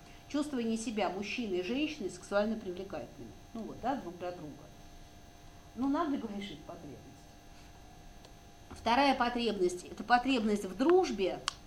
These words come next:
внутри семьи. Ну, что такое дружба, да? Это возможность вместе порелаксировать или там поактивничать, поиграть, я не знаю, да, там провести вместе время,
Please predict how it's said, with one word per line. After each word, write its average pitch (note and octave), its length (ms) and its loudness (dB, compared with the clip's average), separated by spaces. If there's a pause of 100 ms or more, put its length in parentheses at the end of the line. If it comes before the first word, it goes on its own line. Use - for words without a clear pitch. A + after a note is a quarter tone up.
(1040)
внутри F#3+ 380 -2
семьи. D3+ 400 -4 (800)
Ну, B3 60 -4
что - 100 -6
такое B3 280 -2
дружба, G3 460 -8
да? C4+ 160 -2
Это B3 140 -8
возможность G#3 560 -6 (680)
вместе B3 600 2 (180)
порелаксировать C4 1000 2
или A3 160 -2
там F3+ 300 -2 (120)
поактивничать, A3 880 0
поиграть, F#3 600 0
я G3 100 -2
не F#3 160 -4
знаю, F3+ 260 -4
да, G3+ 100 0
там - 160 -6
провести F3 360 -8
вместе E3+ 400 -8
время, G#3+ 440 -4